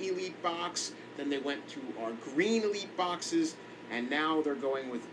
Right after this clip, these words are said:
red. Uh, I did open this already because, as you can see, uh, the package was pretty banged up and dinged up. Normally I don't. Obviously, I like to open these up, uh, firsthand and let you see, uh,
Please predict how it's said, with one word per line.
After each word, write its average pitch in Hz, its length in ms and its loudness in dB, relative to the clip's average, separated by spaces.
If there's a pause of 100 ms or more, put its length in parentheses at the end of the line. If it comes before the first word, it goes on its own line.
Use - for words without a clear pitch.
red. 151 240 8 (520)
Uh, 127 360 4
I 135 180 4 (180)
did 160 320 10
open 156 340 8
this 156 220 6
already 143 680 6
because, 143 720 2 (120)
as 120 120 -6
you 143 60 -4
can 120 160 -6
see, 120 420 -2 (440)
uh, 113 140 -2
the 113 80 -6
package 135 400 0
was 117 140 -4
pretty 127 360 0 (440)
banged 139 320 4
up 139 160 2
and 123 140 -2
dinged 151 220 6
up. 160 180 6
Normally 143 300 4
I 123 60 4
don't. 196 340 4
Obviously, 127 640 -2
I 123 60 -2
like 135 240 4
to 104 100 -6
open 139 240 -2
these 127 200 -4
up, 120 140 2 (460)
uh, 107 240 2 (840)
firsthand 156 540 6
and 123 100 -2
let 131 220 -2
you 127 60 -6
see, 135 440 0 (340)
uh, 113 240 0